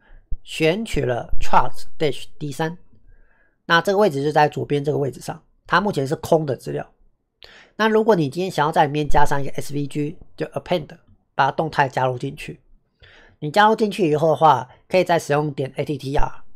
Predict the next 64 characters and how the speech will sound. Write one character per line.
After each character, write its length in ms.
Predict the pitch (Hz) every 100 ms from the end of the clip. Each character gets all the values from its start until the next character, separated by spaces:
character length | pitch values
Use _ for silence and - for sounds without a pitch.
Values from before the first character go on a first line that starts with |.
| - - - - - -
点 120 | 170
A 100 | 196
T 120 | 208
T 140 | 190 202
R 140 | 156
是 60 | 151
什 80 | 135
么 60 |
意 80 | 151
思 120 | 135
呢？ 220 | 131 135 - - -
一 100 | 151
样， 180 | 165 160 -
跟 120 | 156
J 120 | 147 151
Q 200 | 156 131
一 80 |
样， 200 | 127 131 135 - -
你 100 | -
今 140 | 147 185
天 100 | 196
想 160 | 165
要 60 | 151
动 260 | - 180 156
态 200 | 160 139
加 180 | 139
一 20 | 143
些 140 | 147
属 240 | - 139
性 180 | 151 147
上 200 | 135 135
去 160 | 127 131
的 40 |
时 140 | 123 131
候， 180 | 123 - _
可 120 | -
以 60 | 165
带 180 | 156 151
一 20 |
个 100 | -
物 160 | 151
件 200 | 127 131
上 180 | 127 131
去。 240 | - - - - - - - - - - - - - - -
OK， 200 | 156 151
你 100 | 147
可 60 | 143
以 40 |
带 160 | 151 151
个 80 | 139
物 100 | 135
件 160 | 147
上 200 | 127 135
去， 240 | 127 - - - - -
然 140 | - 151
后 60 |
它 100 | 160
就 80 | 160
会 60 | 160
变 180 | 156 135
成 140 | 127
七 200 | - 135
十 160 | - 127
五。 160 | 156